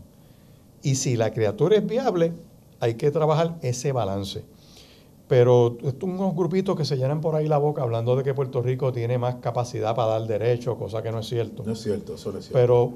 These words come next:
Speaker 1: asúmelo, que sea cierto. Pues mira, tienen un problema porque acá tenemos el artículo dos, sección siete de la Constitución,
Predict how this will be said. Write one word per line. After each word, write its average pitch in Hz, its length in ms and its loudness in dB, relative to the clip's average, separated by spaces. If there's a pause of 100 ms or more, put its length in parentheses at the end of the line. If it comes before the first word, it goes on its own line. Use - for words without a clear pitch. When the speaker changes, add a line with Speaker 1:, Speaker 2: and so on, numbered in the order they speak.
Speaker 1:
asúmelo, 117 760 -2 (340)
que 117 160 -4
sea 131 260 0
cierto. 165 440 -4
Pues 117 120 -4
mira, 165 220 0
tienen 131 220 -2
un 156 100 0
problema 175 340 0
porque 120 220 -2
acá 160 300 0
tenemos 127 340 0
el 143 80 2
artículo 143 540 2
dos, 147 180 2
sección 127 360 -4
siete 143 380 -2
de 110 120 -2
la 104 80 -2
Constitución, 110 600 -4